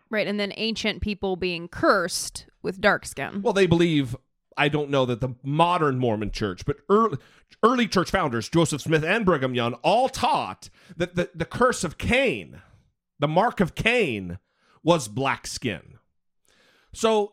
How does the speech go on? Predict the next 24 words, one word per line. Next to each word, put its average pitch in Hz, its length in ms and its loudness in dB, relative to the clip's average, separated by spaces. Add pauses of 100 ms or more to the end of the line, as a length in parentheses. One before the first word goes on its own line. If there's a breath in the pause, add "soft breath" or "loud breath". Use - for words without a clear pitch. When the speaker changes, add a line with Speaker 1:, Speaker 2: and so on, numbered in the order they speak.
Speaker 2:
don't 269 260 0
be 277 100 -2
surprised 127 800 0
by 110 220 -2
this. 90 340 -10
I 131 80 -2
just 139 200 -10
wanted 135 180 -4
to 113 80 -12
talk - 340 -6
about 107 320 -8
this. 80 420 -16 (380 soft breath)
But 170 340 0 (640)
it 254 140 -4
is, 269 360 -4 (360)
this 214 280 -2
is 233 120 0
a 220 60 4
growing 208 640 4
movement 175 640 -2
right 117 260 -4
now 104 340 -4
in 254 200 2
Mormonism, 156 800 -2